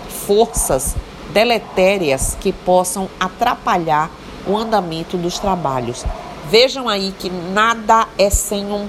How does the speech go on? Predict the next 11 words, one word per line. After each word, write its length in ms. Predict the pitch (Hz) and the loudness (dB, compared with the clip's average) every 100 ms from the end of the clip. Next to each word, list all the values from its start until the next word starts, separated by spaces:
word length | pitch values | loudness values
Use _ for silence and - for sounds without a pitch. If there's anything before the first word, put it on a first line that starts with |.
| - | 0
porquê, 760 | 220 214 - - - 165 170 180 - - - - - 180 | 0 0 -10 -10 0 2 2 -2 -10 -16 -16 -14 -8 -2
nada 520 | 196 196 190 190 196 - | 0 0 0 0 -2 -4
é 300 | 170 170 170 175 - | 0 2 0 -4 -4
por 160 | 190 175 139 139 | -2 -2 -4 -2
nada, 480 | 147 131 131 107 101 - - - - - | 0 0 0 0 -2 -12 -16 -12 -10 -6
né? 220 | 127 139 - - - - - - - - - - - - - | -4 -4 -8 -12 -12 -12 -12 -12 -14 -14 -16 -14 -16 -12 0
E 360 | 285 320 370 311 | 2 2 2 0
já 320 | 180 233 285 | 4 4 4
que 160 | - 240 | 2 -2
a 40 | |
gente 840 | 202 214 190 - 202 185 156 139 | -2 -6 -4 -2 0 0 0 -2